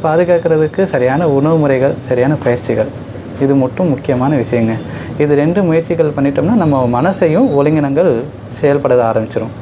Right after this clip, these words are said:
நல்ல நிலையான செயல்பாடுகள் கொடுக்க ஆரம்பிச்சிரும். நம்ம மனசை ஏதாவது ஒரு அலக்கழிச்சிட்டு, ஒரு ஸ்ட்ரெஸ்ஸாவே என்ன பண்றோம், ஏது பண்றோம்னு சொல்லி அடுத்தடுத்த ஸ்ட்ரெஸ்ஸு கொடுத்துட்டே இருக்கிறப்போ, நம்ம உடம்புக்கு தேவையான சத்து பொருளை இழந்துரும்,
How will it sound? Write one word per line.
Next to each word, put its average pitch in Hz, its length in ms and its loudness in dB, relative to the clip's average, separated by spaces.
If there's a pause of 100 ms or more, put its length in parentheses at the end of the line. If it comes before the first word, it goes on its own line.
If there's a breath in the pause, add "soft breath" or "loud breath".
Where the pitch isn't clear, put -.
(120)
நல்ல 135 200 0
நிலையான 135 440 0 (340 loud breath)
செயல்பாடுகள் 147 640 2
கொடுக்க 135 260 -2
ஆரம்பிச்சிரும். 110 720 -6 (160)
நம்ம 135 400 0
மனசை 170 300 0
ஏதாவது 156 380 2
ஒரு 165 120 2
அலக்கழிச்சிட்டு, 147 920 0
ஒரு 139 160 0
ஸ்ட்ரெஸ்ஸாவே 139 720 0
என்ன 135 240 0
பண்றோம், 139 160 -2
ஏது 143 280 2
பண்றோம்னு 139 300 0
சொல்லி 143 360 0 (320 loud breath)
அடுத்தடுத்த 165 480 0 (100)
ஸ்ட்ரெஸ்ஸு 147 240 -2
கொடுத்துட்டே 151 580 0
இருக்கிறப்போ, 135 560 0 (300 loud breath)
நம்ம 143 220 0
உடம்புக்கு 170 360 0
தேவையான 151 300 0
சத்து 135 260 -2
பொருளை 170 340 2
இழந்துரும், 156 300 0